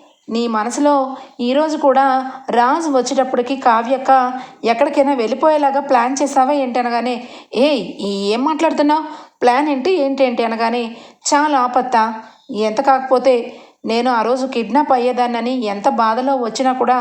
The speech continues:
కనీసం ఒక్క మాట కన్నా వచ్చి నీ మనవరాలు వంక చూడను కూడా చూడలేదు. మరి ఇంకా గట్టిగా చెప్పాలంటే నీకు నేను కిడ్నాప్ అయితేనే ఇష్టం కదా" అని చెప్పి అంటుంది. "ఏం మాట్లాడుతున్నావు స్వప్న?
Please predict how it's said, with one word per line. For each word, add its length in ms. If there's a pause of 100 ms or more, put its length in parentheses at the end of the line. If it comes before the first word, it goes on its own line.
(440)
కనీసం 440
ఒక్క 280
మాట 320
కన్నా 340
వచ్చి 360 (440)
నీ 140
మనవరాలు 560
వంక 220
చూడను 400
కూడా 180
చూడలేదు. 560 (460)
మరి 260 (500)
ఇంకా 240
గట్టిగా 420
చెప్పాలంటే 680 (500)
నీకు 240
నేను 180
కిడ్నాప్ 480
అయితేనే 340
ఇష్టం 300
కదా" 240
అని 280
చెప్పి 280
అంటుంది. 560 (300)
"ఏం 340
మాట్లాడుతున్నావు 540
స్వప్న? 420